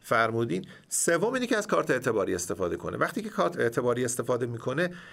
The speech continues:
در واقع دستور می‌ده به اون بانک صادرکننده کارت اعتباریش که اون بانک در واقع از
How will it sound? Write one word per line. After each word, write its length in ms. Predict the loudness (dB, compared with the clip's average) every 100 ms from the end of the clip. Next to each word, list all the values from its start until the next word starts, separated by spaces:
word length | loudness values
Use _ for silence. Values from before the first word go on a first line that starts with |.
| -12 0
در 220 | 4 4
واقع 220 | 2 0
دستور 540 | 2 2 2 0 0 0
می‌ده 260 | 0 0
به 100 | 0
اون 240 | 0 -2 0
بانک 420 | 0 0 -2 -2
صادرکننده 1040 | 0 2 2 2 -2 -2 0 0 0 -2
کارت 300 | 0 -2 0
اعتباریش 800 | -2 -2 -2 0 0 0 -4 -6 -14 _ -20 -20 -4
که 100 | -2
اون 180 | -2 0
بانک 320 | 0 0 -2
در 240 | 0 0
واقع 360 | -2 -2 0 0
از 240 | 2 2